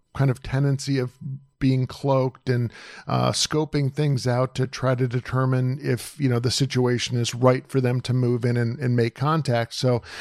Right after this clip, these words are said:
uh, the way that that character was portrayed, um, you know, if I was really thinking it through, that would have been far more, uh, of an indication that she's tied to the Night Owls than, than potentially being Sabine, who was kind of off on her own.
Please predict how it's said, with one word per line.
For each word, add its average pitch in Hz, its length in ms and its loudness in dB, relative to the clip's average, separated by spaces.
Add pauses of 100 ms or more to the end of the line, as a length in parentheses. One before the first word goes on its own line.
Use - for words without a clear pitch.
(180)
uh, 123 260 2 (160)
the 139 100 2
way 147 240 2
that 151 380 -4
that 135 220 2
character 131 440 0
was 127 160 0
portrayed, 127 760 0
um, 120 520 0
you 131 100 2
know, 120 140 2
if - 100 -6
I 139 80 4
was 135 180 0
really 151 280 2
thinking 139 340 0
it 123 140 -4
through, 123 480 0
that 117 200 -2
would 123 120 0
have 117 80 -2
been 117 240 2
far 131 340 0
more, 120 480 0 (400)
uh, 113 300 0
of 123 180 0
an 123 80 2
indication 123 640 0
that 117 180 0
she's 120 300 -2
tied 123 280 4
to 117 60 0
the 113 140 -4
Night 123 240 0
Owls 113 340 -2
than, 113 300 -2
than 120 180 0
potentially 120 480 0
being 113 280 0
Sabine, 117 500 2
who 110 160 2
was 110 160 -2
kind 120 200 2
of 113 140 -2
off 120 260 0
on 117 120 0
her 113 240 0
own. 117 300 0